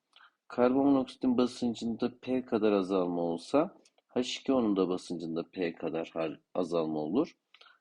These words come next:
Aynı şekilde kat sayıları eşit olduğu için karbondioksitte P, H ikide de P A T M'lik bir basınç oluşturacaklardır.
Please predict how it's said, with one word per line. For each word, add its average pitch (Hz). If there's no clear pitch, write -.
Aynı 139
şekilde 123
kat 120
sayıları 117
eşit -
olduğu 107
için 143
karbondioksitte 107
P, 139
H 120
ikide 95
de 147
P 139
A 107
T 101
M'lik 92
bir 135
basınç 113
oluşturacaklardır. 80